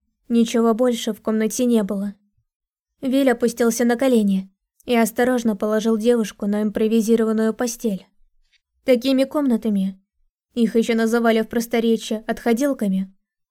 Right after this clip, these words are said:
были оборудованы все четыре форпоста Аракса.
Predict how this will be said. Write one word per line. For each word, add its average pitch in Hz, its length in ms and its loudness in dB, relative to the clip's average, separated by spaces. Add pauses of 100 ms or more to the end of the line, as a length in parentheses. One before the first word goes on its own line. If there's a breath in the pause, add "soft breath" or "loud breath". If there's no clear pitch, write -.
(120)
были 294 340 0
оборудованы 226 720 2
все 240 240 -2
четыре 233 380 2
форпоста 233 580 -6 (260)
Аракса. 220 600 -4